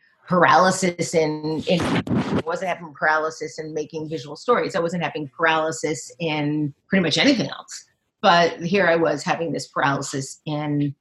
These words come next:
in, in writing this book. And I do talk quite a lot about, you've probably already heard my saying that busy is a decision. And I think that procrastination is one too, because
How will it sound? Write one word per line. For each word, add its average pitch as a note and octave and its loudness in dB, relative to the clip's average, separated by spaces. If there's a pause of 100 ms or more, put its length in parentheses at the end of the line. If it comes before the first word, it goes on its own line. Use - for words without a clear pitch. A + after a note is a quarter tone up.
(840)
in, D#3+ 2
in D#3+ -2
writing C#3+ 4
this C#3+ 0
book. D4 4
And F#3 4
I F3 6
do G3+ 0
talk E3+ 0
quite F3+ 2
a F3 0
lot D#3+ 2
about, D3+ 2
you've D#3 -6
probably D3+ 0
already D3 0
heard A3 2
my D#3+ 0
saying D#3+ -2
that D3 -2
busy E3 4
is D3+ 2
a D#3 -2
decision. D#3 0
And F3 2
I E3 4
think G3+ 2
that G3 2
procrastination E3+ 0
is D3+ -6
one D3 -2
too, E3+ 0
because E3+ 2